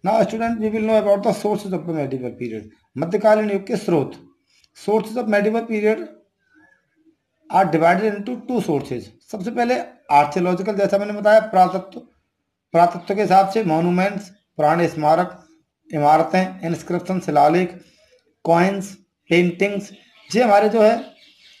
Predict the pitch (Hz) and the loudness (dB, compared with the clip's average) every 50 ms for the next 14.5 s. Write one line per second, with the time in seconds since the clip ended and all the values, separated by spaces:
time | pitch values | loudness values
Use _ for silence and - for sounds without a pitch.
0 | - 151 170 190 208 214 220 214 214 202 190 190 180 185 196 185 180 170 185 190 | -2 0 2 2 2 0 0 -2 -2 -4 -6 -6 -4 -4 -2 0 0 0 0 -2
1 | 185 175 165 160 170 160 160 156 147 151 143 139 135 135 139 156 - - 135 127 | -2 -2 -2 0 0 0 0 0 -2 -4 -4 -2 -2 -2 -2 -4 -6 -8 -10 -10
2 | 120 117 - - 156 185 208 214 - - _ _ _ - - 190 208 208 202 - | -10 -10 -8 -8 -6 -6 -6 -10 -14 -20 _ _ _ -6 -2 -2 0 0 -2 -4
3 | - 208 190 185 185 208 220 185 160 - - - 170 165 - - 214 196 151 175 | -2 2 2 2 2 2 0 -2 -4 -6 0 2 2 2 2 0 -2 -4 -4 -4
4 | 175 - 185 147 - 127 120 120 107 - - - - _ _ _ - - - - | -2 -2 -2 -2 -2 -4 -6 -6 -6 -8 -16 -20 -20 _ _ _ -18 -16 -16 -16
5 | - - - - 127 170 180 226 233 202 165 160 196 196 180 175 160 - 202 196 | -18 -20 -14 -6 -6 -4 -2 -2 -2 0 2 2 2 2 0 -2 -2 2 2 2
6 | 190 185 208 175 160 165 175 - 190 175 175 175 170 175 170 165 160 160 156 147 | 4 4 2 2 2 2 0 0 -2 -4 -4 -4 -4 0 0 2 2 0 -2 -2
7 | 151 147 147 139 160 170 175 196 214 - - - - _ _ - - _ _ _ | -2 -4 -2 2 2 4 4 4 2 -2 -12 -16 -20 _ _ -20 -20 _ _ _
8 | _ - - 185 180 175 175 156 160 185 190 185 190 202 208 - - 135 156 185 | _ -6 0 2 2 4 4 2 2 0 0 -2 -2 -4 -4 -4 -4 -2 -2 -2
9 | 175 - 190 180 180 185 180 - 220 185 170 - - 180 180 180 - 190 190 185 | -2 -2 -2 -2 -2 -6 -6 -6 -4 -4 -4 -2 2 2 2 2 4 2 2 2
10 | 185 - 208 208 208 - - _ _ _ _ _ _ _ _ _ _ _ _ _ | 2 -2 -8 -8 -8 -10 -18 _ _ _ _ _ _ _ _ _ _ _ _ _
11 | _ - 143 - - 175 190 185 175 175 - 214 208 214 208 190 190 180 175 185 | _ -10 -2 2 2 2 2 2 -4 -4 -4 -2 0 0 2 2 2 2 2 2
12 | 196 202 190 196 196 190 - - 180 180 180 180 180 180 175 - 190 185 185 - | 2 0 0 0 -2 -2 -2 0 2 2 2 2 2 2 2 2 0 -6 0 0
13 | 175 175 170 - 202 - - - _ _ - 180 156 147 156 165 165 165 - 175 | 0 0 0 -2 -8 -10 -10 -14 _ _ -8 -4 0 2 4 4 2 2 0 0
14 | 165 151 160 156 147 135 - - _ | 0 0 0 0 -2 -6 -12 -20 _